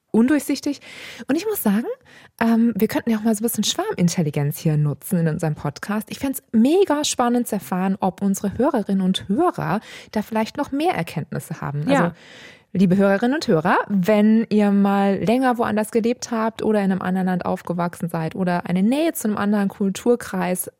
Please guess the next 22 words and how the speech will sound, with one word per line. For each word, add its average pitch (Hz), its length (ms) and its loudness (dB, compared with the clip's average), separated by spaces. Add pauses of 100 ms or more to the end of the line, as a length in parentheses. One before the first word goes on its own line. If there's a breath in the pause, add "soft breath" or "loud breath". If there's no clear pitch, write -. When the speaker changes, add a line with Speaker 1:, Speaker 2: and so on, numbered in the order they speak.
(140)
Speaker 1:
habt, 269 320 -2 (260 loud breath)
schreibt - 500 -4
uns 208 140 -4
doch - 180 -10
gerne 165 400 -8
an 160 100 -8
überschlafen 160 760 -4
at 156 200 -6
deutschlandfunknova 147 840 -6
punkt - 80 -10 (240)
de. 156 280 -2 (260 loud breath)
Spannende 214 500 0
Erkenntnisse, 180 600 -2
würde 196 100 0
ich - 60 -10
sagen, 170 320 0 (340 loud breath)
teilen 160 300 0
wir 175 60 2
dann 165 160 0
gerne 151 360 -4
auch - 180 -6
mit 170 160 -4